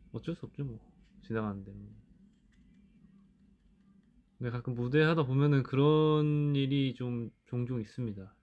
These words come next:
진짜. 어디 있었냐고요? 우리는 밑에서 기다리고 있었지. 밑에서 기다리고 있었는데, 이게 리-, 리프트 때-, 딱 내려오고, 거기에 기타 있-,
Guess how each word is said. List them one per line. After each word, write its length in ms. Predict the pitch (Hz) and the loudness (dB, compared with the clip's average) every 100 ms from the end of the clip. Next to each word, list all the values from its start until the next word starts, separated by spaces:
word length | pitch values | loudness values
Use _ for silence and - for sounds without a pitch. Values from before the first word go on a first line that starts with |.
| _ | _
진짜. 220 | 104 - - _ _ _ _ _ _ _ _ _ - - - _ _ - - - - | -20 -20 -20 _ _ _ _ _ _ _ _ _ -20 -20 -20 _ _ -20 -20 -20 2
어디 280 | 127 160 | 6 8
있었냐고요? 680 | 185 135 120 104 101 120 107 - _ _ _ _ _ | 6 4 -2 -2 -4 -4 -6 -12 _ _ _ _ _
우리는 280 | 165 185 170 | 4 6 6
밑에서 360 | 143 226 214 | 6 6 4
기다리고 360 | 156 139 156 120 | 4 4 4 4
있었지. 260 | 107 107 107 | -4 -12 -10
밑에서 280 | 120 165 | -4 -4
기다리고 320 | 139 139 131 117 | -2 0 0 -2
있었는데, 640 | - 113 107 120 107 98 - _ - _ _ _ _ _ _ _ _ _ _ _ _ _ _ _ _ _ _ _ _ _ | -6 -4 -2 0 0 -4 -14 _ -20 _ _ _ _ _ _ _ _ _ _ _ _ _ _ _ _ _ _ _ _ _
이게 500 | 127 117 107 101 98 - _ _ | -6 -2 -2 -4 -8 -14 _ _
리-, 240 | 139 143 143 | -2 -2 0
리프트 380 | 147 143 - - | -2 -2 -2 -2
때-, 220 | 185 156 - | 0 -2 -4
딱 160 | 147 | -2
내려오고, 540 | 131 135 135 135 190 202 | 2 4 4 2 -2 -4
거기에 480 | - 127 127 120 113 | -4 -2 0 0 -2
기타 320 | - - 151 | -8 -2 2
있-, 300 | 135 123 | 2 0